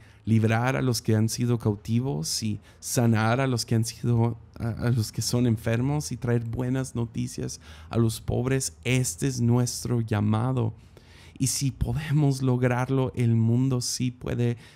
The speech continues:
ser restaurado a ser un Edén". Ya. ¿Ves? Nunca se trató de sacarnos de aquí. Nos tiene aquí con un propósito y un plan. Y es restaurar la tierra.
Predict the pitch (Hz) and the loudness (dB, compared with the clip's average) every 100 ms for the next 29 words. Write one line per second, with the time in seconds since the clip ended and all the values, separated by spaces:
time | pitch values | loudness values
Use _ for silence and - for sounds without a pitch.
0 | - - 123 123 120 - 117 113 113 117 | -12 -6 -4 -2 -2 0 2 4 2 0
1 | 110 - 113 110 107 101 101 101 - _ | 0 -2 0 0 0 -2 -4 -4 -8 _
2 | _ _ _ _ _ _ _ _ _ _ | _ _ _ _ _ _ _ _ _ _
3 | _ _ _ _ _ _ _ - 143 135 | _ _ _ _ _ _ _ -8 -6 -4
4 | 120 110 _ _ _ _ _ _ _ _ | -8 -10 _ _ _ _ _ _ _ _
5 | _ _ _ _ _ _ _ _ _ _ | _ _ _ _ _ _ _ _ _ _
6 | - 151 165 165 165 - 135 127 120 135 | -14 -4 0 0 0 -4 -4 -4 -2 -2
7 | 131 117 - 120 135 131 120 113 117 123 | 0 -4 -4 -6 -2 -2 0 -2 -2 -4
8 | 143 - _ _ _ _ _ _ _ _ | -4 -8 _ _ _ _ _ _ _ _
9 | _ _ _ _ - 127 - - 147 143 | _ _ _ _ -2 0 0 0 4 4
10 | 135 143 - 131 127 131 123 117 117 117 | 2 -2 0 0 2 2 0 -4 -2 -4
11 | - 120 113 117 117 113 117 113 117 110 | -2 -2 0 2 2 0 -2 0 0 -2
12 | - - _ _ _ _ _ _ _ 120 | -6 -18 _ _ _ _ _ _ _ -2
13 | 117 123 117 - 113 110 113 120 123 120 | 0 0 -2 0 2 2 2 0 0 -2
14 | 117 113 - 113 110 107 110 | -4 -4 -2 0 0 -4 -6